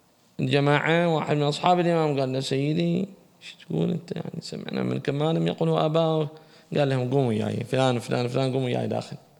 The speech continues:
وهنا بعد في المجلس. فدخل معهم،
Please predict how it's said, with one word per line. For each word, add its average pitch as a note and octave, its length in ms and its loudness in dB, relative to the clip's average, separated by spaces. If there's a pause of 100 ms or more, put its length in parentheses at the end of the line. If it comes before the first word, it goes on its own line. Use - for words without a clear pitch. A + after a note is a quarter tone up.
(800)
وهنا C3 200 2
بعد A2+ 180 -2
في A2+ 60 -8
المجلس. A#2 580 -6 (680)
فدخل C#3+ 480 6
معهم، D3 420 2